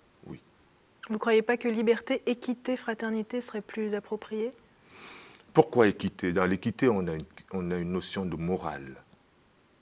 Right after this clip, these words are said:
Speaker 1: Et
Speaker 2: Vous
Speaker 1: l'équité
Speaker 2: trouvez ?
Speaker 1: n'est pas une notion de
Speaker 2: Vous croyez
Speaker 1: droit.
Speaker 2: qu'on part, que
Speaker 1: Oui.
Speaker 2: tous les citoyens qui naissent en France ou qui
Speaker 1: Égaux.
Speaker 2: viennent et qui grandissent, euh,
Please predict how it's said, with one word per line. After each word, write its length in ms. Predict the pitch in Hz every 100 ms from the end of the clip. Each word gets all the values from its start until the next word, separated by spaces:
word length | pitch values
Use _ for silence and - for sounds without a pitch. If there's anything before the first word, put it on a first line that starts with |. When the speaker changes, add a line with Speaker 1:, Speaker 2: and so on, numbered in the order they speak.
| _ _ _ _ _ _ _ - - -
Speaker 1:
Et 80 | 85
Speaker 2:
Vous 60 |
Speaker 1:
l'équité 200 | 98 - 254
Speaker 2:
trouvez ? 140 | 147
Speaker 1:
n'est 140 | 117 104
pas 240 | - 127
une 160 | 104 92
notion 540 | 92 - - 113 123
de 120 | 120
Speaker 2:
Vous 60 | 220
croyez 200 | 262 294
Speaker 1:
droit. 140 | 285
Speaker 2:
qu'on 40 | 247
part, 240 | 262 254 - _ 269 233 -
que 60 | 180
Speaker 1:
Oui. 80 | -
Speaker 2:
tous 140 | 294
les 100 | 262
citoyens 760 | 262 - 247 240 240 240 233 226
qui 140 | -
naissent 460 | 196 196 - - - 180
en 60 |
France 320 | - 196 190
ou 20 | 170
qui 60 |
Speaker 1:
Égaux. 320 | 107 87 113 175
Speaker 2:
viennent 160 | 214
et 40 | 180
qui 140 | 185
grandissent, 580 | 170 175 175 220 285 - - - - - - -
euh, 20 | -